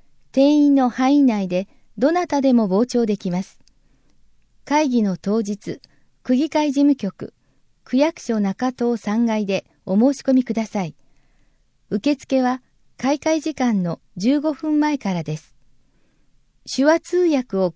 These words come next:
希望する方は、傍聴希望日の四日前までにお申し込みください。また、一時保育を希望する方は、傍聴希望日の七日前までにお申し込みください。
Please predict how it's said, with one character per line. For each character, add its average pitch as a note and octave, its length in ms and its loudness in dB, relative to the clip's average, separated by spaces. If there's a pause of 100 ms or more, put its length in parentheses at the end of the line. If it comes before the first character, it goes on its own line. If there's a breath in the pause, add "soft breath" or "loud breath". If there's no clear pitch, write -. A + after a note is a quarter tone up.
希 - 140 -4
望 A#3+ 160 4
す C4 160 -4
る B3+ 80 -4
方 A#3 300 -4
は、 E3+ 180 -6 (500)
傍 C4 220 4
聴 D4 240 -2
希 C4+ 140 -4
望 C4+ 200 2
日 G3+ 120 -2
の E3+ 240 -6 (180)
四 G#3+ 160 0
日 - 240 -4
前 E4 220 -2
ま A3+ 160 2
で F#3 120 -4
に E3+ 220 -8
お F#3 140 0
申 A#3+ 160 4
し - 80 -10
込 B3 100 0
み A#3+ 100 4
く G#3+ 120 -6
だ G#3 100 -2
さ F#3 200 -6
い。 D3 100 -10 (1000)
ま A3 140 -2
た、 A#3+ 180 -4 (460)
一 A#3+ 220 -2
時 D#4+ 160 0
保 D4+ 140 -2
育 C#4 220 -2
を G#3+ 80 -2
希 G3+ 140 -4
望 A3 140 0
す A#3+ 160 -8
る A#3 100 -4
方 G#3+ 280 -4
は、 E3 200 -4 (580)
傍 C4 200 4
聴 D4+ 240 -2
希 C4+ 140 -4
望 C4+ 200 2
日 A3 120 -2
の F#3 220 -2 (260)
七 B3+ 280 2
日 E4+ 180 -2
前 E4+ 200 -4
ま B3 140 2
で G#3+ 140 -2
に F3+ 240 -8
お F#3+ 80 -2
申 G#3+ 160 2
し - 80 -8
込 A3+ 140 -2
み A3 80 -2
く G#3 100 -4
だ G3 120 -2
さ F3+ 180 -8
い。 D3+ 100 -10